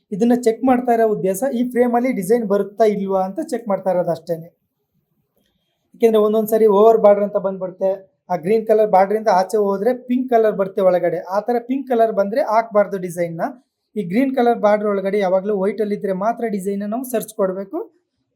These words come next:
ಟ್ರೇಸಿಂಗ್ ಮಾಡ್ಬೇಕು. ಒಂದ್ ವೇಳೆ ಪಿಂಕ್ ಬಂದ್ರೆ ನಾವು ಟ್ರೇಸಿಂಗ್ ನ ಮಾಡ್ಬಾರ್ದು.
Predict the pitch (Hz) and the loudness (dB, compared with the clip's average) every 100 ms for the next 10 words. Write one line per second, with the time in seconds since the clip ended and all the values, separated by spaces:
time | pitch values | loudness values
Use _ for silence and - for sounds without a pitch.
0 | - 240 202 214 185 170 160 156 165 - | 4 4 4 0 0 0 -4 -8 -14 -20
1 | _ 208 220 226 226 247 285 262 208 202 | _ -4 2 2 2 0 -2 2 2 2
2 | 240 269 - _ _ _ _ _ - 202 | 0 -4 -10 _ _ _ _ _ -6 -2
3 | 262 339 220 214 226 233 277 202 180 170 | -2 -2 -2 -2 -4 -4 -2 0 0 0
4 | 160 147 | -2 -6